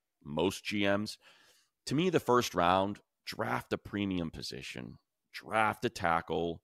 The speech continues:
draft a defensive end, draft a corner, draft a wide receiver, draft a quarterback. You, you know, that's, to me, that's important because they're just, you tend to be able to find the other positions late. It's something the Rams have been really good at.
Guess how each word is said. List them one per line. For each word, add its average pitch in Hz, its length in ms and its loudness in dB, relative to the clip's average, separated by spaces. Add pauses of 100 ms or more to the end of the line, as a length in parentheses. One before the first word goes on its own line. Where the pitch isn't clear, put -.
(260)
draft 90 420 4
a - 40 2
defensive 107 520 -2
end, 82 380 -2 (180)
draft 92 540 2
a 110 60 -2
corner, 87 580 -4 (300)
draft 85 440 4
a 98 60 2
wide 92 240 4
receiver, 85 480 -4
draft 71 360 -2
a - 40 -16
quarterback. - 560 -10 (580)
You, 50 100 -16 (120)
you 82 140 -6
know, 78 80 -2
that's, - 500 0 (800)
to 104 80 -2
me, 120 120 2
that's 104 280 6
important 78 500 -6 (180)
because 98 460 2 (100)
they're 104 140 2
just, - 300 -4
you 123 120 -4
tend 139 420 2
to 131 60 0
be 117 200 2
able 107 180 2
to 82 80 -4
find 101 640 2
the 85 200 -6
other 95 260 2
positions 82 680 -4
late. 87 300 0
It's 87 120 -6
something 139 280 0
the 101 80 0
Rams 95 400 2
have 78 120 -8
been 76 200 -4
really 95 640 -2
good 85 260 0
at. 69 240 -4